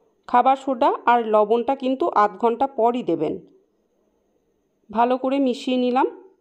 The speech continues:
ব্যাটারটা ঠিক এরকম ঘন করতে হবে। ব্যাটার একদম রেডি হয়ে গেছে। এদিকে তাওয়া গরম করে আমি একটু সাদা তেল ব্রাশ করে নিলাম। এবার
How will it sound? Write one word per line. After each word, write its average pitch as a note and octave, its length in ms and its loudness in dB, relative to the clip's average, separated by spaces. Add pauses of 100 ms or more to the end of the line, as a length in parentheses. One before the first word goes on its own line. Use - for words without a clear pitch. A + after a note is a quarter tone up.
(120)
ব্যাটারটা A#3 500 0 (120)
ঠিক C#4+ 220 -4
এরকম G#3 400 2
ঘন A3+ 240 2
করতে A#3+ 340 -2
হবে। B3 240 0 (1000)
ব্যাটার G3 320 0
একদম G3 360 0
রেডি A#3 280 -2
হয়ে B3 240 0
গেছে। B3 280 -2 (540)
এদিকে A3 340 0 (140)
তাওয়া G#3 280 4
গরম A#3 320 2
করে C4+ 260 -2 (320)
আমি G3 200 4
একটু G3+ 220 -4
সাদা G#3 380 0
তেল B3+ 240 -4
ব্রাশ B3 300 2
করে B3+ 200 -2
নিলাম। C4+ 300 0 (1500)
এবার A3 260 0